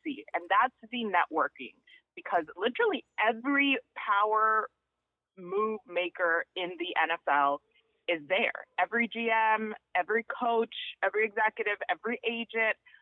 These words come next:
all, you know, many, many, many journalists from every platform. So it's kind of this just, like, big convention of everybody in the N F L, and you're in Indianapolis, which isn't a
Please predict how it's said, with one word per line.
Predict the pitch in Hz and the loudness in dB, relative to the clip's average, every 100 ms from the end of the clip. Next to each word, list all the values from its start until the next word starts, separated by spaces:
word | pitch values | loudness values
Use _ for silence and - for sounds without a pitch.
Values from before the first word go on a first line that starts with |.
| _ | _
all, | 156 170 190 - | 0 0 0 -6
you | 190 | -2
know, | 180 165 | 0 0
many, | 180 180 185 208 226 | -4 -2 -2 0 -2
many, | 226 | -4
many | 220 220 247 | -2 -2 0
journalists | 220 214 208 214 - - | 0 0 0 -2 -6 -4
from | 170 - | 0 2
every | 196 220 | 0 -2
platform. | 220 208 - 220 208 202 196 - _ - | 0 0 0 -4 0 -2 -4 -20 _ 0
So | 202 180 | 0 2
it's | 202 - | -4 -6
kind | - 247 294 | 0 2 2
of | 277 - | -2 -2
this | 220 214 _ _ | 0 0 _ _
just, | 185 196 - | -8 -8 -6
like, | 185 175 170 - _ _ _ _ 156 | 0 2 2 -2 _ _ _ _ 2
big | 233 214 - | 2 2 -2
convention | - 196 175 - 185 202 202 - 170 156 147 147 _ _ 175 | 0 0 -2 0 2 2 -4 -6 -6 -6 -12 -18 _ _ -4
of | 180 | 0
everybody | 185 196 220 202 | 0 0 2 2
in | 196 190 | 0 -2
the | 185 | -2
N | 175 | -2
F | - | 0
L, | 269 247 247 | 0 2 2
and | 247 | 0
you're | 240 254 | 2 0
in | 254 | 0
Indianapolis, | 269 240 220 202 247 160 139 - | -4 -2 0 0 0 -4 -6 -10
which | 403 | -12
isn't | 403 | -10
a | 226 | -10